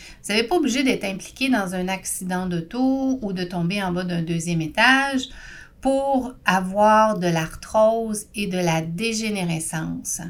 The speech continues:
Donc, la, les, les vertèbres qui nous, euh, qui nous composent, qui sont dans notre, <laughs> dans notre dos et qui protègent le,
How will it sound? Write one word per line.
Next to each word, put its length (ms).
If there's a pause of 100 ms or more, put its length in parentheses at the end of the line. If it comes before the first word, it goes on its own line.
(580)
Donc, 520 (160)
la, 180 (360)
les, 320
les 200
vertèbres 960 (180)
qui 160
nous, 520
euh, 320 (100)
qui 140
nous 140
composent, 600
qui 280
sont 280
dans 300
notre, 360 (280)
<laughs> 60
dans 160
notre 340
dos 240
et 40
qui 140
protègent 600
le, 280